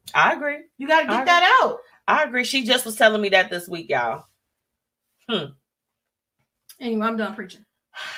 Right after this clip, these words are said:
Speaker 2: <laughs>
Speaker 1: Will Smith, we love you. Chris Rock, we love you.
Speaker 2: Yeah, I
Speaker 1: Jada.
Speaker 2: love Chris Rock. He's one of my favorite comedians.
Speaker 1: Question mark on Jada.
Speaker 2: Jada.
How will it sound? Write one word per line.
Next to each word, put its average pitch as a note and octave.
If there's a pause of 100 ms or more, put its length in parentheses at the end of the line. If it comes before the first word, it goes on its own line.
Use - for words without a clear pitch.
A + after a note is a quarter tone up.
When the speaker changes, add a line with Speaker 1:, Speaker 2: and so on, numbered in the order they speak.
(100)
Speaker 2:
<laughs> -
Speaker 1:
Will G#3+
Smith, G#3
we G3+
love G3
you. D#3
Chris C#4
Rock, C4
we G#3+
love F3+
you. D3
Speaker 2:
Yeah, F3
I A3+
Speaker 1:
Jada. A3+
Speaker 2:
love G3+ (140)
Chris D4+
Rock. B3+
He's F4+
one F4
of E4
my E4+
favorite E4+
comedians. A#3+ (160)
Speaker 1:
Question G3
mark F3 (540)
on E3
Jada. E3+
Speaker 2:
Jada. G#3